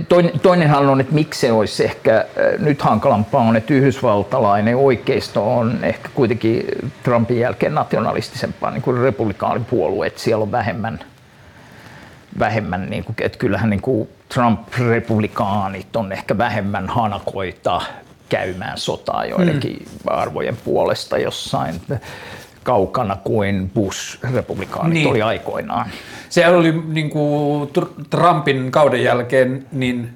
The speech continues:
Speaker 2: havahduin siihen, että ennen Trumpin kautta, kun,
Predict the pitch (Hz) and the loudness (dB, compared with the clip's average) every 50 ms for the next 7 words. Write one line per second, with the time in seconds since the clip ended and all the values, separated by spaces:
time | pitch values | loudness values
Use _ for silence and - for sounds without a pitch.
0 | - _ _ - 147 139 - 131 120 110 - 135 123 123 127 123 - 151 139 123 | -16 _ _ 0 2 4 4 4 2 2 0 -2 -2 -2 -4 -2 -2 0 0 0
1 | 110 - 117 117 - - 123 117 - - - - 123 - 165 170 170 156 139 127 | 0 -2 -4 -4 -6 -8 -10 -10 -10 -4 -2 -2 0 2 2 2 4 4 2 0
2 | 120 117 110 110 - 131 117 120 123 117 113 104 104 113 110 113 113 127 117 113 | 0 -2 -4 -4 -2 -2 2 2 2 2 2 0 -4 -4 -6 -4 -2 0 0 0
3 | 110 113 - - - - 123 120 117 107 107 110 120 120 | 0 -2 -6 -8 -6 -4 -4 -6 -6 -8 -10 -10 -10 -10